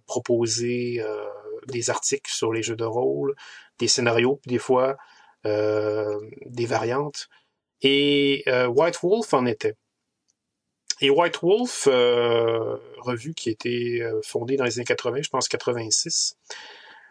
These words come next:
euh, n'a pas tardé à monter les échelons parce que c'est une revue qui, au départ, s'intéressait à des jeux de rôle plus standards comme Donjons et Dragons, mais très vite a bifurqué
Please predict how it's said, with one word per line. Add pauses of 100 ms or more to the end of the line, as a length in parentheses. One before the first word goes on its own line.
(120)
euh,
n'a
pas
tardé
à (560)
monter
les
échelons
parce
que
c'est
une
revue
qui,
au
départ,
s'intéressait
à
des
jeux
de
rôle
plus
standards
comme
Donjons
et
Dragons,
mais
très
vite (340)
a
bifurqué